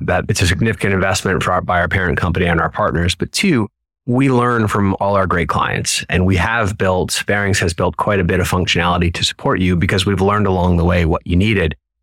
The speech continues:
In terms of the processes that we have built and the way we look across our business to support a truly, truly multi-asset account,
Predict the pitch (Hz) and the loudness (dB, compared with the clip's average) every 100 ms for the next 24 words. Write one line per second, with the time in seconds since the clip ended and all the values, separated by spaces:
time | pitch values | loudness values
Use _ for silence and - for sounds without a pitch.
0 | _ 113 104 151 151 139 120 113 104 92 | _ 0 2 2 2 2 2 2 2 0
1 | - _ _ - 98 98 101 92 - - | -4 _ _ -6 0 2 2 0 0 0
2 | 113 110 - 98 - 92 90 87 - 90 | 0 0 0 0 0 0 2 0 2 0
3 | 85 98 92 92 87 90 90 87 87 90 | 0 0 2 0 0 0 0 2 0 2
4 | 90 110 101 95 98 92 - - - - | 2 2 2 2 2 0 -2 -6 -4 -2
5 | 104 - 90 87 98 92 90 - 90 95 | 0 0 0 0 0 0 0 -2 -2 -2
6 | 87 101 95 - _ - - 311 165 120 | -2 -2 -2 -4 _ -4 0 2 2 2
7 | 98 - _ _ _ _ - - - 254 | 0 -4 _ _ _ _ -6 -2 2 4
8 | 143 104 104 101 92 92 95 - 82 - | 4 2 2 0 0 0 -2 0 -2 -2
9 | 87 - 73 76 | -6 -2 -2 -2